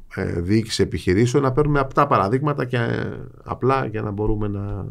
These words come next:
είμαστε κατανοητοί. Λοιπόν, ε, δεν μπορεί σήμερα, ας πούμε, για παράδειγμα, να μην έχεις μάθημα το οποίο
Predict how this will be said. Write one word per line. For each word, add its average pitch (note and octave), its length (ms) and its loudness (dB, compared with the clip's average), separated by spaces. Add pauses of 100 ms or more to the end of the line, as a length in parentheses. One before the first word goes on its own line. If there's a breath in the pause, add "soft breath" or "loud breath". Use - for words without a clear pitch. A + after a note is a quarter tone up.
(160)
είμαστε G2+ 320 -6
κατανοητοί. F2 640 -4 (500 soft breath)
Λοιπόν, G#2+ 440 4 (420 soft breath)
ε, - 100 -8 (140)
δεν C#3 140 8
μπορεί D3+ 220 6
σήμερα, A#2+ 380 4
ας F#2 140 -2
πούμε, G#2+ 180 -2
για G2+ 140 0
παράδειγμα, G2 500 0
να F#2+ 120 0
μην F#2+ 180 0
έχεις F#2 220 -2
μάθημα F#2 460 -2
το - 100 -2
οποίο F2 540 2